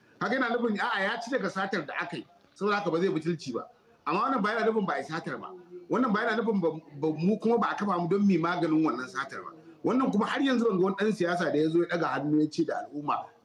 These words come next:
al'ummar jihar Kano ko al'ummar Najeriya ko al'ummar ƙaramin hukuma kaza,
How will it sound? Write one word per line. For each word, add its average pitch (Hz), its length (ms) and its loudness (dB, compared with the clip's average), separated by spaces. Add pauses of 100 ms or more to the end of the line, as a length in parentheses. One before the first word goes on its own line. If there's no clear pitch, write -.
al'ummar 180 460 2
jihar 165 260 0
Kano 156 220 2
ko 160 160 2
al'ummar 151 320 2
Najeriya 139 400 2
ko 170 60 2
al'ummar 151 260 0
ƙaramin 143 320 2
hukuma 139 180 -2
kaza, 120 300 -2